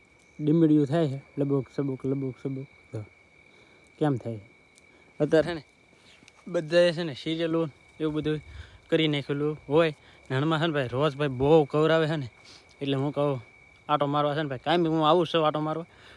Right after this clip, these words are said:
પણ હણમાંથી છે ને બહુ રોજ કવરાવે. એટલે છે ને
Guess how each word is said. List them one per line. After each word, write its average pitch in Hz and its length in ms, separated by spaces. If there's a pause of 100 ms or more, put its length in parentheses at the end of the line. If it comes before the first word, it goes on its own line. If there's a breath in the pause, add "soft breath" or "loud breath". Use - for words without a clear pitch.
(120)
પણ 139 120
હણમાંથી 165 360
છે 175 100
ને 147 60 (320)
બહુ 196 260
રોજ 156 200
કવરાવે. 160 340 (520 soft breath)
એટલે 156 200
છે 175 120
ને 156 40